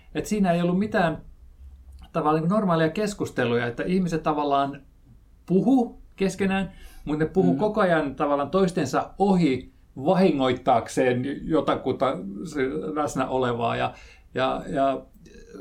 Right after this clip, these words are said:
Speaker 1: sit, sit tää, kuka se oli, kun lähdettiin sieltä terveistä, tätä yhtä ratkaisevaa keskustelua siinä, ja, joka käytiin aseiden kanssa, niin,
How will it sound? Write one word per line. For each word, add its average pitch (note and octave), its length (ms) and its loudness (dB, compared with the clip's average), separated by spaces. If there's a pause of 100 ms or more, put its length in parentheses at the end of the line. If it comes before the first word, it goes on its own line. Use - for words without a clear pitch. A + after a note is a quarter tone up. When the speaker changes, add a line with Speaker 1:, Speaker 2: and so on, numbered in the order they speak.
(220)
Speaker 1:
sit, E3 360 -4
sit F3 140 2 (220)
tää, E3 300 2 (680)
kuka F#3 260 0
se D#3 120 2
oli, C#3+ 140 0
kun D3 160 -4
lähdettiin D3+ 300 0
sieltä C#3 260 -2
terveistä, C3 400 -4
tätä C3+ 200 -2
yhtä D3+ 340 0 (720)
ratkaisevaa C3 840 -2 (380)
keskustelua B2 720 2
siinä, B2+ 400 0 (480)
ja, - 280 -6
joka B2+ 200 -4
käytiin C3 320 0
aseiden C3 380 0
kanssa, A#2 360 0
niin, A#2+ 300 -4